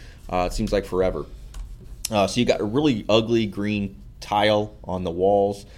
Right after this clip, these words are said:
Uh, you've got an older vanity and toilet, which is okay. Well, here's what we're gonna do. We're gonna spend a thousand dollars in the bathroom, and it's gonna look like ten thousand.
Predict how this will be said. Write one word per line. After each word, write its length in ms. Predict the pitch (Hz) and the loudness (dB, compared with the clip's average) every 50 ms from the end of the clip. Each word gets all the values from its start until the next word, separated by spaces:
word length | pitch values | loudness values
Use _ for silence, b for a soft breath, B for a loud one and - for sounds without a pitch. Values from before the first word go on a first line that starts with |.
| b b b b b - | b b b b b -4
Uh, 200 | - 87 90 90 | -2 0 0 0
you've 100 | 95 92 | 0 2
got 120 | 95 107 104 | 2 2 2
an 80 | 98 | 2
older 260 | 98 95 104 104 107 104 | 2 0 2 2 0 0
vanity 800 | 92 101 98 98 98 98 95 98 101 101 98 95 95 98 - - - | 0 0 0 0 0 0 -2 -2 -2 0 0 0 -2 -2 -6 -8 -10
and 580 | 90 90 92 90 90 90 90 90 90 90 87 | -8 -8 -6 -6 -6 -6 -4 -4 -6 -6 -8
toilet, 340 | - - 104 101 95 98 85 85 | -4 0 2 2 2 2 0 -2
which 140 | 87 - | -4 -6
is 180 | 95 90 - - - - | -6 -6 -6 -10 -12 -8
okay. 480 | - 90 90 87 - 78 64 60 62 - - - b b b b b b b b b b b b - - | -6 -4 -4 -4 -4 -4 -4 -4 -6 -8 -12 -18 b b b b b b b b b b b b -2 4
Well, 300 | 110 113 113 113 - - | 6 6 6 6 4 2
here's 220 | - 139 175 160 151 | 4 6 6 6 6
what 80 | 156 | 4
we're 80 | 139 127 | 2 2
gonna 140 | 127 123 117 | 2 2 2
do. 180 | 104 107 98 92 | 2 2 2 2
We're 60 | 95 | 2
gonna 100 | 113 113 | 0 -2
spend 180 | - - 113 101 | -2 -2 -2 -2
a 40 | |
thousand 380 | 92 - 98 95 104 101 98 101 | 0 0 2 2 2 2 2 0
dollars 300 | 95 90 92 92 92 92 | 0 2 2 0 0 -2
in 60 | 92 | -4
the 60 | 92 | -4
bathroom, 480 | 92 92 90 92 92 - 95 90 90 - - | -2 0 0 -2 -2 -2 -6 -6 -6 -6 -6
and 100 | 90 92 | -6 -6
it's 120 | 92 - | -6 -4
gonna 200 | - 104 95 90 | -4 -2 -2 -2
look 300 | 90 95 92 92 92 - | 0 0 0 0 0 0
like 320 | 87 87 87 87 - - - | -2 0 0 -2 -4 -8 -8
ten 200 | - 87 82 85 | -6 -6 -6 -6
thousand. 420 | - - - - 57 - 65 62 | -6 -8 -8 -8 -8 -10 -12 -14